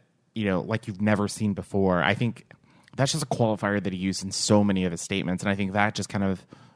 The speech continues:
raised eyebrows a little bit. I mean, one of the things that I think is a little bit concerning is the fact that, you know, Guam is, is a key military base for the United States, not too far,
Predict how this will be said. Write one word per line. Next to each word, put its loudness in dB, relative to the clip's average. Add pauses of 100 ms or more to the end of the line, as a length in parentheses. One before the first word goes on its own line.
raised -2
eyebrows 0
a -10
little -6
bit. -6
I -2
mean, 0 (500)
one 6
of 4
the 2
things 2
that 2
I 4
think -6
is -6
a -6
little -2
bit -6
concerning 2
is -4
the -6
fact -2
that, 0
you -4
know, 0
Guam 0
is, -6
is -6
a -4
key -2
military 2
base -2
for -12
the -4
United -2
States, -4 (640)
not -4
too 4
far, 2